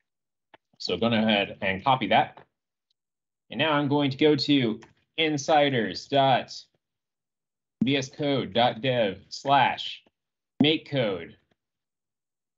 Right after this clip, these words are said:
Slash this.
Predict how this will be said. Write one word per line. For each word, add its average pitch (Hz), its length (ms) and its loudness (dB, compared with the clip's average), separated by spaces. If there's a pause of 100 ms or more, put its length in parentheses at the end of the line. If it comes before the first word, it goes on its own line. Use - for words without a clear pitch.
(380)
Slash 147 720 0 (960)
this. - 420 -6